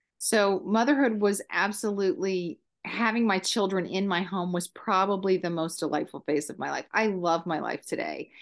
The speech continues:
and I loved my life pre-kids. I, I've enjoyed my life. God's been very generous to me and blessed me with things that have been fun. I know that a lot of people in your generation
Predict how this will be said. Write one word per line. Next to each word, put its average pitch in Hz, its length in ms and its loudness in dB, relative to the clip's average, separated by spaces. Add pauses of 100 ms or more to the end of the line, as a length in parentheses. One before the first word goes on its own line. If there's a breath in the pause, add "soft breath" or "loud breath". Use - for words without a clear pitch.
(120 loud breath)
and 185 140 -4
I 180 160 2
loved 165 360 0
my 165 140 -2
life 147 280 -2
pre-kids. - 540 -6
I, 104 180 -4
I've 156 260 -4 (340)
enjoyed 170 400 0
my 151 140 -2
life. 95 280 -6 (120)
God's 151 280 -2
been 151 240 -4
very 156 280 4
generous 151 420 -4
to - 100 -10
me 147 360 -8 (580 soft breath)
and 160 480 -2 (540)
blessed 170 460 0
me 165 140 -2
with 160 220 0
things 156 380 -4
that 151 240 -2 (120)
have 180 480 -4
been 170 220 -2
fun. 151 380 0
I 151 100 -2
know 156 180 0
that 160 100 2
a 156 60 4
lot 151 200 4
of 156 80 0
people 160 260 -6
in 160 120 -4
your 156 160 2
generation 151 720 -2